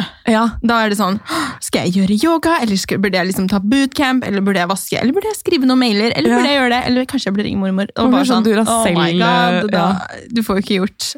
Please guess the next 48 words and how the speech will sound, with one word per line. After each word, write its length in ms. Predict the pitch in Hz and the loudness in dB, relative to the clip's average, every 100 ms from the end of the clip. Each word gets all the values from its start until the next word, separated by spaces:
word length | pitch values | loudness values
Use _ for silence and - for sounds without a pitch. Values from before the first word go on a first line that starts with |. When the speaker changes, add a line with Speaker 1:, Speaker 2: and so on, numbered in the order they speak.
| - | -2
Speaker 2:
til 100 | 311 | 0
slutt 140 | 269 269 | 2 2
hadde 80 | 240 | 2
jeg 80 | |
ikke 100 | 240 | 2
gjort 140 | 226 240 | 0 0
noe, 140 | 202 220 | 0 0
og 60 | |
så 100 | 226 | 0
våkna 360 | 247 - - 175 | -2 -2 -2 0
hun. 100 | 277 | 2
Det 100 | 233 | 2
var 100 | 226 | 0
liksom 160 | 202 196 190 | 2 0 0
sånn 160 | 185 | 0
veldig 340 | 190 180 185 185 202 - | 0 -2 -2 -4 -4 -2
klassisk, 540 | 202 - 214 240 190 | -4 -2 -2 -2 -2
følte 80 | 214 | 0
Speaker 1:
Ja, 120 | 180 185 | 2 2
Speaker 2:
jeg. 140 | 190 | 2
Speaker 1:
det 60 | 185 | 2
er 40 | 175 | 2
veldig, 180 | 170 165 - | 0 0 0
og 140 | 202 | 0
da, 140 | 208 226 | 2 2
Speaker 2:
Den 160 | 214 202 | 2 2
Speaker 1:
med 160 | 202 190 | 2 2
Speaker 2:
får 100 | 196 | 0
Speaker 1:
dette 140 | 190 | 0
Speaker 2:
gjort 60 | 190 | 0
Speaker 1:
tredje 160 | 196 | 0
Speaker 2:
ingenting. 220 | 165 160 160 | 0 0 0
Speaker 1:
barnet, 320 | 147 190 214 | 2 2 2
hvis 160 | 190 - 90 | 0 -2 -2
det 140 | 82 82 | 0 0
kommer, 340 | 78 80 240 _ _ | 0 0 0 _ _
tror 160 | - - - | -8 -4 -4
jeg 100 | - | -4
ikke, 140 | - | -6
vet 160 | - - | -6 -6
ikke 140 | - - | -6 -4
om 60 | |
det 80 | 190 | 0
kommer, 240 | 175 175 | 2 2
men 100 | 180 175 | 2 2
hvis 160 | 170 220 | 0 0
det, 80 | 240 - - - - | -2 -6 -20 -16 -4
da, 180 | 196 | 0